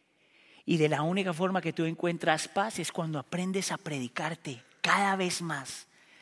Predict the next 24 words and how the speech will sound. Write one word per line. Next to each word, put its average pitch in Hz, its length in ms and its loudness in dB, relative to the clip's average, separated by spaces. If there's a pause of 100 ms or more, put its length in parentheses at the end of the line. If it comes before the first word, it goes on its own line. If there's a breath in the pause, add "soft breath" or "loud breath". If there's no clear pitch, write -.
(240 soft breath)
para 160 240 6
que 151 140 4
creas 175 440 4
cada 202 360 6
vez 208 260 6
más. - 920 -2 (1160 soft breath)
Y 214 100 10
el 208 80 10
mismo 254 220 6
principio 220 400 6
se 196 80 6
aplica 226 340 6
al 196 60 4
arrepentimiento. 202 840 2 (2500)
Mire, 240 520 8 (720)
el 240 140 12
arrepentimiento 247 840 6
también 269 520 6
es 277 140 2
una 262 120 8
disciplina 208 560 4
y 202 120 4
un 214 120 4
arte, 247 460 2